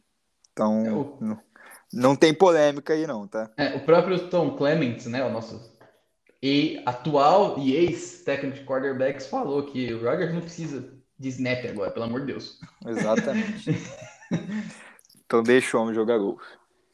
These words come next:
Speaker 1: Mas enfim, vamos tocar aqui. E eu queria tocar num ponto, é, sobre a montagem, construção desse elenco pra esse ano. Óbvio,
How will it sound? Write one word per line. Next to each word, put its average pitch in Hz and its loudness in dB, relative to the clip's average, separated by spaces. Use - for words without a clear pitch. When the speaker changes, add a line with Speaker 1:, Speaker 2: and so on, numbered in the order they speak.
Speaker 1:
Mas 165 6
enfim, 113 -2
vamos 175 4
tocar 120 2
aqui. 156 -2
E 214 2
eu 226 6
queria 160 4
tocar 120 -2
num 107 -6
ponto, 143 -2
é, 107 -2
sobre 147 2
a 175 6
montagem, 127 6
construção 156 -8
desse 131 -6
elenco 113 -6
pra 135 4
esse 143 -4
ano. 113 -2
Óbvio, 110 4